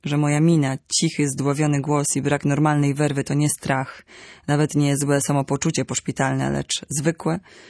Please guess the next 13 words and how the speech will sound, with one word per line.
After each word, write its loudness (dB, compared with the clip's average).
kapitańskie -2
wyrzuty -2
sumienia. -2
I 0
że 2
postępuję 2
wbrew 0
swym 0
zasadom 0
i 0
z -2
musu 2
mówię -2